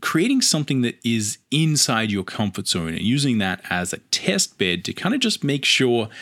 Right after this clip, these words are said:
everything's working. Now, the reason for this is that often what happens is that we're just sitting in slightly the wrong position. It's not that you're not in flow. It's not that all this stuff is happening. It's just that maybe you're kind of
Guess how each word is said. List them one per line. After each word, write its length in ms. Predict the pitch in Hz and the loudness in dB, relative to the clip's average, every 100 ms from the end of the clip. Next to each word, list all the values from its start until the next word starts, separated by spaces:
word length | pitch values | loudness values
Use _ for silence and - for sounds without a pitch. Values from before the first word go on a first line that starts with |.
| - - - | -18 -18 -2
everything's 520 | 120 117 110 107 101 | 0 0 -2 0 0
working. 460 | 92 92 - - - - - - - - | -2 -2 -2 -8 -12 -20 -20 -20 -12 0
Now, 180 | 139 | 2
the 120 | 147 151 | 2 2
reason 360 | 185 226 226 | 2 2 0
for 140 | 202 127 | 0 0
this 340 | 110 101 - | 2 2 0
is 140 | 104 | -2
that 180 | - 98 - | -2 -4 -2
often 560 | 160 - 123 98 98 - _ _ _ _ _ _ _ _ _ _ _ _ _ | -4 0 0 0 -4 -10 _ _ _ _ _ _ _ _ _ _ _ _ _
what 180 | 123 185 | -2 0
happens 760 | 175 - - 85 95 82 80 - | 2 2 0 0 -4 -4 -8 -8
is 300 | - 113 98 | -2 0 -2
that 420 | 95 101 101 92 - - - - _ _ - | -2 -2 0 -2 -8 -20 -20 -20 _ _ -2
we're 160 | 113 | 0
just 220 | 117 123 | 2 2
sitting 520 | - 160 175 135 95 - | 2 2 2 0 -2 -4
in 180 | 104 110 | -6 -2
slightly 460 | - - 110 156 135 | -2 0 -2 -2 0
the 100 | 123 | 0
wrong 240 | 104 127 | 0 -2
position. 560 | - - 135 - - - _ _ _ - | -2 0 2 2 0 -8 _ _ _ -2
It's 320 | 120 110 117 | 0 0 0
not 300 | 113 139 147 | 0 0 0
that 80 | 131 | -2
you're 120 | 123 | 0
not 160 | 127 | 0
in 120 | 127 120 | 0 -2
flow. 400 | - 113 120 110 | -2 0 0 -2
It's 160 | - | -2
not 200 | 120 131 | -2 0
that 100 | 143 | -2
all 140 | 123 123 | 0 2
this 160 | 113 | 2
stuff 400 | - - 117 - | 0 0 -4 -2
is 120 | 107 | -2
happening. 340 | - 123 101 98 | 0 -2 -2 -2
It's 160 | 95 | 0
just 240 | - 160 - | 0 0 0
that 180 | 139 - | -2 0
maybe 300 | 123 165 160 | 0 0 0
you're 220 | 143 131 | 0 -2
kind 260 | - 127 | -2 -2
of 180 | 127 101 | 0 -2